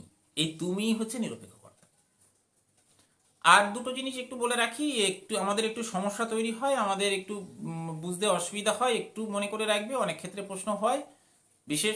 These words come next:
প্রশ্ন সীমাবদ্ধ থাকে নিরপেক্ষ কর্তা, প্রযোজ্য কর্তা, প্রযোজ্য কর্তার মধ্যে। তবুও অনেক ক্ষেত্রে উহ্য কর্তা এবং অনুক্ত কর্তা, এই দুটো কিন্তু আমাদের একটু বুঝতে ভুল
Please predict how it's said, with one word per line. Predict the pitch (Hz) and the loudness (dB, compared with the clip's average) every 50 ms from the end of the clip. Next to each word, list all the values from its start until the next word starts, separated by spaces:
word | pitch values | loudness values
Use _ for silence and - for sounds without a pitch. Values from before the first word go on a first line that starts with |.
| 220 | -2
প্রশ্ন | 208 202 190 214 220 214 | -6 -8 -6 -4 -4 -4
সীমাবদ্ধ | - 196 202 202 190 190 208 196 208 208 - | -2 -2 0 0 0 0 -2 -4 -4 -6 -6
থাকে | - 214 - 262 254 | -6 -6 -6 -6 -4
নিরপেক্ষ | 226 190 175 165 180 185 185 214 | -4 -4 -4 -4 -4 -6 -6 -4
কর্তা, | 202 220 220 220 - - - - - _ _ _ _ _ _ _ _ _ _ _ _ | -4 -4 -4 -4 -4 -8 -8 -10 -12 _ _ _ _ _ _ _ _ _ _ _ _
প্রযোজ্য | - 147 151 175 175 185 202 196 202 | -2 -2 0 0 0 -2 -2 -2 -2
কর্তা, | 208 202 - 226 | -2 0 0 -2
প্রযোজ্য | 220 185 175 170 180 175 185 185 | -2 -2 -2 -4 -4 -4 -2 0
কর্তার | 196 196 196 - 202 202 202 | 0 0 0 0 0 0 -2
মধ্যে। | 202 208 233 277 294 - - | -2 -4 -6 -8 -10 -10 -8
তবুও | 160 160 160 185 233 233 202 165 170 170 - - - _ | -6 -4 -4 -2 0 0 0 0 0 -2 -6 -10 -14 _
অনেক | - 151 170 190 208 - | -2 0 2 2 0 0
ক্ষেত্রে | - 226 214 226 233 233 196 156 | -2 -6 -4 0 0 2 2 2
উহ্য | 156 160 156 - - 226 226 | 0 -2 -4 -4 -6 -2 0
কর্তা | 240 262 240 - - 320 311 294 233 185 | 0 0 0 2 4 6 6 6 6 6
এবং | 180 196 190 160 143 135 151 | 4 2 2 2 2 4 4
অনুক্ত | 185 214 226 226 226 - 165 - | 4 4 4 2 0 -4 -4 -4
কর্তা, | 110 101 - - - - _ _ _ _ _ _ _ _ _ _ _ _ _ _ _ - | -4 -6 -6 -10 -18 -20 _ _ _ _ _ _ _ _ _ _ _ _ _ _ _ 2
এই | 170 185 190 | 2 2 2
দুটো | 202 190 214 196 | 0 -2 -4 -4
কিন্তু | - 220 220 - 220 | -4 -4 0 2 2
আমাদের | 196 190 190 202 196 190 | 2 2 2 0 -2 -4
একটু | 190 202 185 165 | -4 -6 -6 -6
বুঝতে | 170 165 170 190 196 190 165 156 | -6 -4 -2 -2 -2 -2 -2 -6
ভুল | - 170 180 | -10 -8 -4